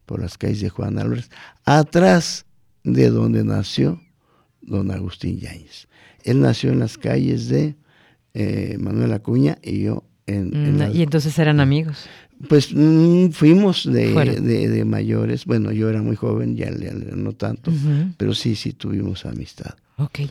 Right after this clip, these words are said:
Speaker 1: Él fue el primero que me empezó a dar premios aquí en, en Guadalajara.
Speaker 2: ¿Ya cuando fue gobernador?
Speaker 1: Ya cuando fue gobernador. Cuando se hacía-, se hacían concursos,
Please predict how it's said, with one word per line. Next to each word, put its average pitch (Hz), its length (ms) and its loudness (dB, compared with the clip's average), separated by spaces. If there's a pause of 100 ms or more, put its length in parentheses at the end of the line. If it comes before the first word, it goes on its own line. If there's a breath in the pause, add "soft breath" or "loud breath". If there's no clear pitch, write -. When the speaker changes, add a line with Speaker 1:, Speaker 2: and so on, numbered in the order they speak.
(140)
Speaker 1:
Él 120 220 0
fue 127 120 4
el 127 60 2
primero 127 460 0
que 101 100 -4
me 101 120 -2
empezó - 340 -6
a 92 60 -4
dar 98 160 -4
premios 92 460 -10 (720 soft breath)
aquí 98 320 -6
en, 95 200 -8
en 92 160 -8
Guadalajara. 90 440 -12
Speaker 2:
¿Ya 170 160 2
cuando 170 260 2
fue 165 160 -2
gobernador? 165 480 2 (100)
Speaker 1:
Ya 110 200 2
cuando 95 320 -4
fue 101 180 -6
gobernador. 82 680 -10 (340 loud breath)
Cuando 131 540 2 (640)
se 113 160 -4
hacía-, 117 260 -2
se 113 140 -4
hacían 123 260 0
concursos, 123 560 -4